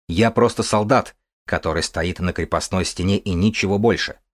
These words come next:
Таэна потянулась ко мне и постучала по ожерелью на моей шее. «И принц мечей будет хранить свою душу среди звезд». Она пожала плечами. Я понятия не имею, такой ли смысл был в пророчествах,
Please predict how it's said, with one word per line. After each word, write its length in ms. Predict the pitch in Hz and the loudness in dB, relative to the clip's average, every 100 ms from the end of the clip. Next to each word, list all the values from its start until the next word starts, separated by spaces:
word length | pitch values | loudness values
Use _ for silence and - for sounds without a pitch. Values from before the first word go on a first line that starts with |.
| _ _ _ | _ _ _
Таэна 420 | 85 73 71 73 | -4 -2 -4 -6
потянулась 580 | - 82 76 73 76 - | -8 -6 -6 -6 -6 -6
ко 140 | - | -8
мне 280 | 73 95 101 _ _ - | -2 -2 -2 _ _ -8
и 80 | |
постучала 580 | 104 104 - - 78 76 | -4 -4 -4 -4 -4 -4
по 200 | - 82 | -4 -6
ожерелью 600 | - 78 73 76 80 78 | -4 -6 -4 -2 -2 -2
на 100 | 78 | -4
моей 260 | 76 80 76 | -6 -8 -6
шее. 400 | - 78 67 - _ _ _ _ _ _ | -4 -4 -6 -12 _ _ _ _ _ _
«И 100 | 98 | -4
принц 480 | - 107 120 123 - | -2 2 4 2 2
мечей 380 | 104 - 120 107 | 2 2 2 2
будет 320 | 82 107 107 | 2 0 0
хранить 420 | - 95 92 101 | 0 0 2 0
свою 280 | - 92 92 | 0 -2 -2
душу 340 | 80 104 - | -2 -4 -4
среди 320 | 90 87 85 90 | -8 -6 -4 -4
звезд». 420 | 90 101 - - _ _ _ _ _ | -2 -4 -6 -18 _ _ _ _ _
Она 200 | 82 80 | -4 -2
пожала 340 | - 78 78 73 | -2 -2 -4 -8
плечами. 520 | 78 - 82 73 - _ _ _ _ - | -6 -4 -4 -6 -12 _ _ _ _ 0
Я 160 | 117 | 0
понятия 480 | 113 123 143 110 76 | 2 2 2 -2 -4
не 180 | 73 78 | -4 0
имею, 340 | 98 107 80 | 2 2 0
такой 500 | - - - - 101 | -4 -8 -4 -2 0
ли 100 | 78 | -2
смысл 440 | 76 - 110 - 85 | -4 0 0 -2 -2
был 200 | 85 92 | -2 -2
в 100 | - | -2
пророчествах, 720 | 78 104 113 90 - 82 | -2 0 0 -2 -6 -6